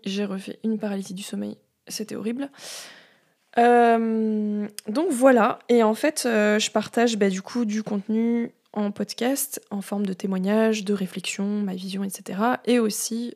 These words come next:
euh, du coup, sur Instagram principalement. J'ai aussi, euh, créé des outils pour aider des personnes neuroatypiques. Euh, ça, vous pourrez tout voir dans le lien, euh, bah, du coup, en description de ce podcast ou, euh, sur Instagram.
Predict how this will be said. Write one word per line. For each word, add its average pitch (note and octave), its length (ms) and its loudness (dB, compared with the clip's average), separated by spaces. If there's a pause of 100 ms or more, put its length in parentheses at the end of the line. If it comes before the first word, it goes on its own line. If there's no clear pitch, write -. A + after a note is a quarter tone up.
euh, F#3 220 -6
du F#3 100 -10
coup, G#3+ 140 -12
sur G3+ 220 -6
Instagram F#3+ 360 -6
principalement. G3+ 600 -6 (500)
J'ai A#3 220 2
aussi, C4 440 0
euh, G#3+ 80 0
créé A#3 220 -4
des A3 180 -2
outils B3 360 -6 (500)
pour A#3+ 220 -4
aider G#3+ 240 2
des G3+ 80 0
personnes F#3+ 400 -6
neuroatypiques. F#3 840 -6 (140)
Euh, F#3+ 300 -4
ça, G3+ 140 -4
vous F#3+ 100 -8
pourrez - 280 -8 (200)
tout - 140 -8
voir G#3+ 280 0
dans F#3+ 100 -2
le F#3+ 60 -2
lien, G3 200 -2
euh, F#3 360 -4 (120)
bah, - 200 -8
du F#3+ 160 -10
coup, - 160 -8
en G3+ 40 -2
description G3+ 380 -6
de G#3 60 -6
ce G3+ 40 -6
podcast G#3 520 -6
ou, A3+ 260 -4
euh, G3 160 -4
sur G3 180 -10
Instagram. G3 380 -4